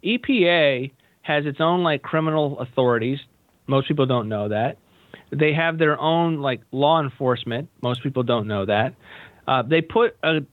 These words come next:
Navy veteran, seventy-seven-year-old Navy veteran named Joe Robertson, in jail for eighteen months. That was towards the end of his life,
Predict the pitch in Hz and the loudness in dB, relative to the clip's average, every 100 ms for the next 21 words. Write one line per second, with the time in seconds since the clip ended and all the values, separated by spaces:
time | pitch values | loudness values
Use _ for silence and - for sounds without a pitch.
0 | 147 151 190 226 226 156 151 156 135 123 | -4 0 0 2 0 0 0 2 0 -4
1 | 143 - 190 208 202 190 170 160 156 147 | -6 0 0 0 -2 -2 -2 0 2 4
2 | 143 139 139 139 135 131 127 131 127 123 | 4 2 0 0 0 0 0 0 0 -2
3 | 123 135 143 135 127 139 123 - 123 117 | 0 2 4 4 2 0 -4 -4 -4 -2
4 | 175 190 151 185 185 113 139 - _ _ | 0 2 2 2 2 0 -4 -10 _ _
5 | _ _ _ - 151 - 196 208 220 190 | _ _ _ -2 -2 0 -2 -2 0 2
6 | 170 175 143 143 - 151 139 139 135 - | 4 2 0 -4 -4 -2 -2 -2 -4 -4
7 | - 160 151 147 143 156 143 139 135 135 | 0 2 2 0 0 0 0 0 2 2
8 | 135 117 | 2 -2